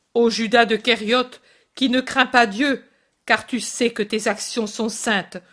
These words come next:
Toi, heureux, qui n'as rien à craindre, lui dit Joseph,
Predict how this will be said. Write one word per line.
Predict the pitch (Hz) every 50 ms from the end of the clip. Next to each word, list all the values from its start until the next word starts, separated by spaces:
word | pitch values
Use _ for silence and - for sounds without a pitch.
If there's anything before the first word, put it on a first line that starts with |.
| _ _ _ _ _ _ _ _ -
Toi, | - 233 240 254 254 247 240 233 - - _ _ _ -
heureux, | - 240 240 220 208 240 262 277 269 - - _ _ _ _ _ _ _ -
qui | - 254 233
n'as | 233 226 247
rien | - - 196 226 277 285 240
à | 214
craindre, | 220 - - - 302 254 185 156 143 - _ _ _ _ _ _ _ _ _ _ _ _ _ -
lui | 175 175 196 185
dit | 156 190 196 180
Joseph, | 185 214 185 170 180 196 202 202 202 - -